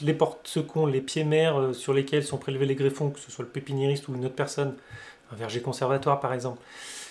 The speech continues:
euh, ou une association qui fait, qui fait une bourse au greffon, ou un particulier qui donne des branches à, à quelqu'un qui en cherche. Peu importe, euh,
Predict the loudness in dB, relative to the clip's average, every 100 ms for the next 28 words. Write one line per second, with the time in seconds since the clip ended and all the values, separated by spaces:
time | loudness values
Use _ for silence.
0 | -8 -2 0 0 -2 -6 -8 -8 -8 -6
1 | -2 -2 -4 -2 -2 2 2 2 -4 0
2 | 0 0 -8 -8 -8 -10 -4 -4 -2 0
3 | 0 0 -2 -2 -2 -4 -2 -2 -2 -6
4 | -4 2 2 2 -2 -6 2 4 4 2
5 | 0 2 0 0 -2 -4 -6 -8 -6 -6
6 | -2 0 2 0 0 -10 -16 -16 -16 -18
7 | -20 -20 _ -20 8 10 10 12 12 10
8 | -4 -16 _ -18 -4 4 6 6 2